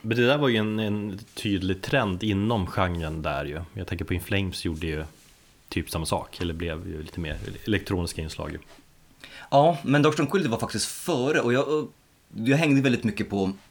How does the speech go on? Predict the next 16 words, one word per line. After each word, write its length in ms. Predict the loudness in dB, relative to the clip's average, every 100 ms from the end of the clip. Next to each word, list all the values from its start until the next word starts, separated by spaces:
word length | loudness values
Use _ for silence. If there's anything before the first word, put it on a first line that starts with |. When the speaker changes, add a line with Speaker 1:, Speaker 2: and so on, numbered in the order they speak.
| -8
Speaker 2:
Ultimate 460 | -2 -2 0 -4 -2
Metal, 360 | -4 -4 -4 -2
det 60 |
här 60 | -4
forumet 520 | -2 0 0 -2 -6
i 40 | -4
början 300 | -4 -4 -6
av, 200 | -6 -10 -10 -12 -8
i 60 | -6
slutet 240 | -4 -2
av 60 | -2
nittiotalet, 560 | -2 -2 -2 -2 -2 -6
tvåtusen 640 | -16 -8 -6 -4 -4 -4
där. 140 | -4 -6 -12 -14 -14 -14 -18 -20 _ _ -20 _ _
Och, 240 | -4 0
och 180 | 2 4